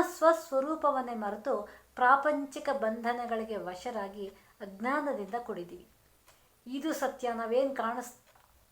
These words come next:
ನೋಡ್ತಾ ಇದ್ದೀವೋ ಇದು ಸತ್ಯ, ಈ ಪ್ರಪಂಚವೇ ಸತ್ಯ, ಇಲ್ಲಿ ನಮ್ಮ ಸುತ್ತಮುತ್ತ ಇರೋರೇ ನಮ್ಮ ಶಾಶ್ವತ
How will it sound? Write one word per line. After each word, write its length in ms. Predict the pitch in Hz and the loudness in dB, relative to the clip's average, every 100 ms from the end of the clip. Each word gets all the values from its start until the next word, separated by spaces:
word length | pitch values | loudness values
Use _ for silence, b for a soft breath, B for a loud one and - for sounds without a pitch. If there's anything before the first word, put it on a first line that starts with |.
| - | -2
ನೋಡ್ತಾ 320 | 247 269 247 | 0 2 2
ಇದ್ದೀವೋ 480 | 226 220 214 208 202 B - | 2 0 -2 -4 -4 B -12
ಇದು 180 | 247 269 | -4 -4
ಸತ್ಯ, 380 | 233 220 226 208 214 | -4 -6 -2 -2 -2
ಈ 100 | 254 | -4
ಪ್ರಪಂಚವೇ 680 | 277 262 254 269 262 254 254 | -4 -4 -2 -4 -2 -2 -2
ಸತ್ಯ, 520 | 247 220 - - 220 202 B B _ | -4 -8 -10 -8 -4 -4 B B _
ಇಲ್ಲಿ 220 | 262 277 | -6 -4
ನಮ್ಮ 280 | 269 247 262 | -2 0 0
ಸುತ್ತಮುತ್ತ 640 | 269 269 269 269 262 254 247 | -2 -4 -4 -2 -2 -4 -4
ಇರೋರೇ 640 | 233 233 254 262 269 269 | -4 -2 -2 -2 -2 -2
ನಮ್ಮ 180 | 254 233 | -4 -6
ಶಾಶ್ವತ 680 | - 214 220 - - 277 | -4 -4 -4 -10 -6 -2